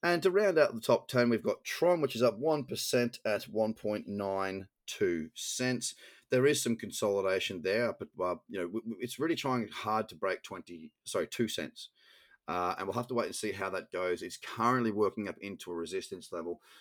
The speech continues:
I am keeping a very close eye on that to see if there is a trading opportunity there, but we'll have to wait and see. Now, guys, across the board, there is not a lot going on. Uh,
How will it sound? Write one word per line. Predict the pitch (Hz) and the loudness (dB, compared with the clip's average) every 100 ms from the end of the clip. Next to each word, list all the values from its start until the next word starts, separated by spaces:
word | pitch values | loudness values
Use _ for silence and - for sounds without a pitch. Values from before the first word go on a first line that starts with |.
| - - | -20 -2
I | 120 156 | 2 2
am | 143 | 2
keeping | 131 107 104 | 0 -2 -2
a | |
very | 98 98 | -2 -4
close | - 101 87 - | -2 -4 -6 -6
eye | 95 | -2
on | 95 95 | -2 -2
that | 90 82 | -6 -8
to | |
see | - 98 | -4 -2
if | 87 | -2
there | 90 87 | 0 -2
is | 82 | -2
a | |
trading | - 92 85 | -2 -2 -2
opportunity | 80 80 - 101 95 85 | -8 -10 -8 -6 -4 -2
there, | 82 | -2
but | 82 | -4
we'll | 73 | -6
have | 92 - | -10 -10
to | 85 | -10
wait | 82 80 76 - | -6 -6 -8 -12
and | 80 71 | -14 -10
see. | - 90 80 - - - - - | -6 -4 -4 -6 -20 -20 -6 2
Now, | 139 | 8
guys, | 147 123 | 8 8
across | 156 143 | 4 4
the | |
board, | 127 139 147 | 6 8 10
there | 135 | 8
is | 131 117 | 8 6
not | 151 | 6
a | 139 | 6
lot | 135 127 | 6 4
going | 127 123 | 2 2
on. | 151 190 | 0 -2
Uh, | 139 120 | -2 -2